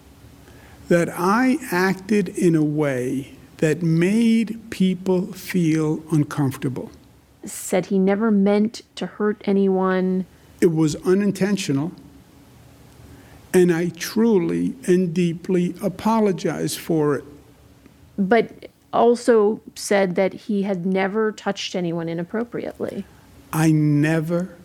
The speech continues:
Speaker 1: touched anyone inappropriately. I never touched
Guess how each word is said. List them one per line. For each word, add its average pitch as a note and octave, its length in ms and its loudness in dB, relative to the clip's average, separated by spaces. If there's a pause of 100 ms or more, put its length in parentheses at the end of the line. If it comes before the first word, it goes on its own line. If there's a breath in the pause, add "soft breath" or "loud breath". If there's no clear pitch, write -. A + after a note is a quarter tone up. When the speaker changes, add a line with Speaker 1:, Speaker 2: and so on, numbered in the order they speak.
(240)
Speaker 1:
touched - 680 -4 (380)
anyone D#3 840 2 (260)
inappropriately. C#3+ 960 0 (1400 loud breath)
I C#3 200 4
never C#3+ 680 2 (200)
touched - 680 -6